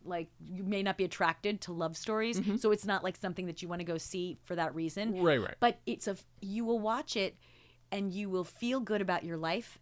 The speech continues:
Speaker 1: and you will feel connected to the, what's happening in the story, and it's still funny. And it's still,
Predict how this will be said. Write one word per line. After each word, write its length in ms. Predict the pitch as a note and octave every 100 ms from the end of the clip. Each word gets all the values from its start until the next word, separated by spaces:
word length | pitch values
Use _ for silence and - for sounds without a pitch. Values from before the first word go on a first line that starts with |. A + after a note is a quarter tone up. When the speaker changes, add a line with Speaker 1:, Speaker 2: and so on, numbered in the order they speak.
| - - -
Speaker 1:
and 240 | F3+ F#3
you 160 | F3+ F#3
will 240 | F3 E3
feel 460 | D#3 - G#3 G3 - - - -
connected 480 | - F#3 E3+ - G3+
to 140 | - F3+
the, 120 | E3
what's 240 | C#3 E3+
happening 380 | F#3 E3 G#3 A3+
in 60 | A#3+
the 80 | B3
story, 460 | - B3+ C4 D4 - - - - -
and 580 | - F3+ F3+ F3 F3 E3 - _ _ _ - _ _ _ _
it's 220 | A#3+ - - - -
still 340 | B3+ A#3 F#3
funny. 480 | E3 D3 A#2 - - - - - -
And 180 | A3 A3+
it's 160 | A3+ -
still, 720 | - - A#3 G3+ F#3 F#3